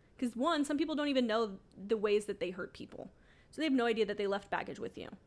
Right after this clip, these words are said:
And even if they did, it's not up to them to come and apologize for it, because you have to forgive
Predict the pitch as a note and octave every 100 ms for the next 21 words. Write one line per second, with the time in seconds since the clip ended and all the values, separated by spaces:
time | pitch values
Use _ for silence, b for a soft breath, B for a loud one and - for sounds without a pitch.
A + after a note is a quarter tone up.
0 | - b b A3+ C#4 C#4 A#3 A3 A#3+ -
1 | - - b b b A3 A3 A#3+ A3 B3
2 | C4 G#3+ A3 B3+ B3+ A3 G#3 - G3 A3+
3 | G3+ - - - - - F#3+ G#3+ F#3+ G3
4 | G#3+ G#3+ A3 A3 F#3+ F#3 F#3+ G3 F#3+ F#3+
5 | - -